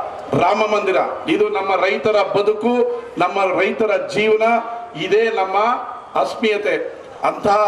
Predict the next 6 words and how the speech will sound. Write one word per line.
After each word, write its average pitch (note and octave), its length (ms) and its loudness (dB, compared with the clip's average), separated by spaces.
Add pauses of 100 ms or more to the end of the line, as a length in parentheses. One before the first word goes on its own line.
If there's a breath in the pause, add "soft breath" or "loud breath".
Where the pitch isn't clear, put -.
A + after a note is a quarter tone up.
(400)
ಯ-, - 480 -6
ಸಾವಿರದ G#3 260 2
ಒಂಬೈನೂರ G#3+ 540 2
ಇಪ್ಪತ್ತ G#3+ 560 0
ಒಂಬತ್ತರಲ್ಲಿ G#3 800 0
ಮಹಾರಾಜರು G#3 1120 0